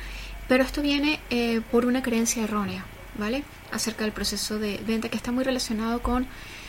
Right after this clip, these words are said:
eh, bueno, con, eh, con, con creencias antiguas, ¿no? <laughs> De, de acerca de lo que significaba, eh, realmente, eh, vender, ¿vale?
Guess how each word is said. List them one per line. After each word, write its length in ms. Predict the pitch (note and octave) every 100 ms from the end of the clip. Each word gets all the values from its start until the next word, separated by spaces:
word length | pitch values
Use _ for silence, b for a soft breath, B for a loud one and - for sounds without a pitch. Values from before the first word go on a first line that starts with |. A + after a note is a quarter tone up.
| B B -
eh, 400 | A#3+ A3+ G#3+ G3+ G3+ G3 -
bueno, 260 | A#3 G3 G3
con, 140 | G3+ F#3+ - - - - - - - A3
eh, 400 | G3+ G3 F#3+ F#3+
con, 240 | G#3+ G3+
con 180 | G#3 G#3+
creencias 380 | G#3+ G#3 B3 A#3+
antiguas, 540 | G3 A3+ A3 A#3 G#3
¿no? 160 | A3 B3
<laughs> 80 | B3
De, 160 | B3 - F4 E4+ D4 -
de 220 | G#3 G#3 -
acerca 320 | G#3+ A3 G#3+
de 60 |
lo 100 | G#3
que 80 | G#3
significaba, 760 | G#3 G#3 G#3 G3 G3 G3+ G3+ -
eh, 300 | - F#3+ - - - - -
realmente, 420 | G3+ G3 G3 G3 G#3
eh, 680 | G3 G3 F#3 G3+ G3 F3+ -
vender, 460 | G3+ G3+ G3 F#3+ - - - -
¿vale? 260 | G3+ G#3+